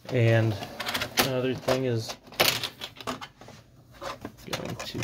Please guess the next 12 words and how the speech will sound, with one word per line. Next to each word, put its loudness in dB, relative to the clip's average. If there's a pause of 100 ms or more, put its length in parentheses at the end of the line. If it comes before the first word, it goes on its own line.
pull 6
the 6 (800)
paper 6
output 2
tray 0
right 4
here 4 (520)
so 0
our 6
paper 0
doesn't 0
just -6